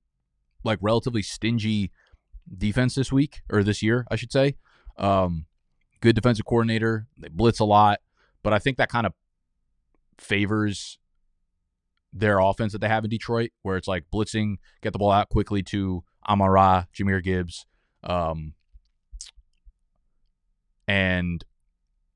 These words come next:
uh, fucking Sam Laporta. So I'm, I'm, I think it's a good question, but I, I would go Goff there. The starting D K over Ayuk change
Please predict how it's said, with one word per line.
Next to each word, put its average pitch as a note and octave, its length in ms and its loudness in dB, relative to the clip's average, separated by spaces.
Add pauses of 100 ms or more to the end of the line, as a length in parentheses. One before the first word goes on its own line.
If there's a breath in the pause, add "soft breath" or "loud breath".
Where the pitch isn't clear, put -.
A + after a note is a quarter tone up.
(560)
uh, E2+ 400 -8
fucking F#2 360 -6
Sam G#2 180 0
Laporta. E2 380 -4
So F#2 240 -2
I'm, A2 180 2
I'm, G#2+ 280 2 (760)
I B2+ 120 4
think D#3+ 120 8
it's C#3+ 80 4
a - 20 0
good C3 140 2
question, F#2+ 280 0
but F#2+ 120 0
I, G#2 80 4
I G#2+ 160 2
would G#2+ 100 0
go G2 140 -2
Goff D#2 240 -8
there. E2 200 -10 (1120)
The G2+ 80 -10
starting C3 280 2
D B2+ 100 -4
K A#2 200 0
over A2 580 0
Ayuk G2+ 320 0
change G#2 460 -4